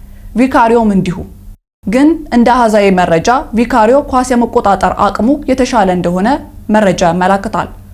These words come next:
ሁለቱም ጥሩ ግብ ጠባቂዎች ናቸውም ይባላሉ። ከብዙ ሽንፈቶች በኋላ በጭንቀት የሚብሰለሰሉት ሩበን አሞሪም ይህ ፍጻሜ እምብዛም እንደማያሳስባቸው ተናግረው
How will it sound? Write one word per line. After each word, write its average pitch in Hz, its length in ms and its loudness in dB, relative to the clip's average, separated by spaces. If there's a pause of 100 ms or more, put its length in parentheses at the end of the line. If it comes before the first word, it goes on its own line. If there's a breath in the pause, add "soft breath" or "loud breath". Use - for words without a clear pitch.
(180 loud breath)
ሁለቱም 294 480 0 (440)
ጥሩ - 240 0
ግብ 214 200 0
ጠባቂዎች 170 600 -2
ናቸውም 185 400 -4
ይባላሉ። 185 480 0 (680 loud breath)
ከብዙ 277 320 2
ሽንፈቶች 277 500 0
በኋላ 190 320 0 (300)
በጭንቀት 247 500 -2
የሚብሰለሰሉት 202 840 -2 (300)
ሩበን 208 420 0
አሞሪም 226 420 2 (280)
ይህ 226 220 2 (280)
ፍጻሜ 214 440 0 (360 loud breath)
እምብዛም 220 480 4
እንደማያሳስባቸው 190 960 0
ተናግረው 180 440 0